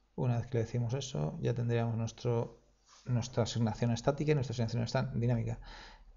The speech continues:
De tal manera de que ya tendríamos un rango desde el ven-, desde la I P veinticuatro a noventa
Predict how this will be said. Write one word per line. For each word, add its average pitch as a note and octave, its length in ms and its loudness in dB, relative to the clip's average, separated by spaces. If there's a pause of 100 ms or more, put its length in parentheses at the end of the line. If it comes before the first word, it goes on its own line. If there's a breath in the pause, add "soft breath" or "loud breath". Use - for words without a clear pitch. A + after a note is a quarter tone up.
(500)
De B2+ 80 -4
tal B2+ 120 4
manera A#2+ 220 6
de A#2+ 100 4
que A#2+ 300 2
ya A2+ 160 2
tendríamos A2+ 420 4
un A2 160 4
rango A2 380 2
desde G#2+ 220 2
el G#2+ 80 2
ven-, A2 180 0
desde G#2+ 180 0
la G#2+ 100 2
I A2+ 40 2
P A#2 120 2
veinticuatro A#2 640 2
a G#2+ 180 2
noventa B2 680 2